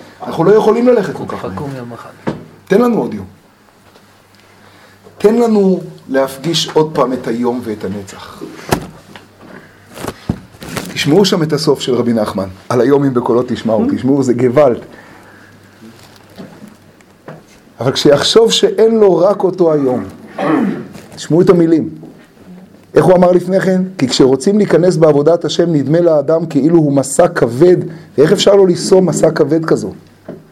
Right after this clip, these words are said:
Speaker 1: אבל כשיחשוב שאין לו רק אותו היום, לא יהיה לו משא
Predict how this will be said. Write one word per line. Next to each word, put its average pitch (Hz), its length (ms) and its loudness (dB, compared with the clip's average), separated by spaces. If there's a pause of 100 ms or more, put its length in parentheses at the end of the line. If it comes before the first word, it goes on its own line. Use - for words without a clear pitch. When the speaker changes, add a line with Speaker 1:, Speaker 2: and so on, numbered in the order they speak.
(600)
Speaker 1:
אבל 113 100 -4
כשיחשוב 139 520 2
שאין 196 420 0
לו 127 160 2 (720)
רק 202 260 2
אותו 170 260 4
היום, 175 320 0 (920)
לא 185 140 4
יהיה 233 100 2
לו 220 120 2
משא 202 300 -2